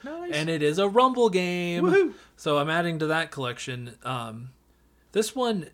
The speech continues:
Speaker 2: these Rumble games are weird because price charting will have, and I know price charting is not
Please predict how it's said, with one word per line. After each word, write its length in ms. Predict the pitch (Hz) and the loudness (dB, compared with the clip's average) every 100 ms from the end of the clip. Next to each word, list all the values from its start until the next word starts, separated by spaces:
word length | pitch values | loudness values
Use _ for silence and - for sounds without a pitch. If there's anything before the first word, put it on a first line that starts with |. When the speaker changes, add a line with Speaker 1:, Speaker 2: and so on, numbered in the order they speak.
| - - | -20 -12
Speaker 2:
these 260 | 185 214 | -8 -6
Rumble 300 | 190 220 214 | -2 -2 -2
games 240 | 170 160 139 | -6 -6 -6
are 80 | 113 | -8
weird 360 | 127 117 120 | -8 -8 -10
because 560 | 135 127 143 120 123 - _ _ _ _ _ _ | -12 -6 -4 -6 -10 -16 _ _ _ _ _ _
price 240 | - 196 214 | 0 0 2
charting 360 | 220 208 208 | 0 0 0
will 140 | 202 165 | -2 -2
have, 500 | 156 147 143 143 - _ 147 | 0 -2 -4 -8 -18 _ -6
and 120 | 170 | -2
I 60 | |
know 120 | 175 190 | 0 0
price 240 | 190 180 | 2 0
charting 260 | - 165 147 | 0 -2 -4
is 120 | 131 | -4
not 280 | 143 135 | -4 -4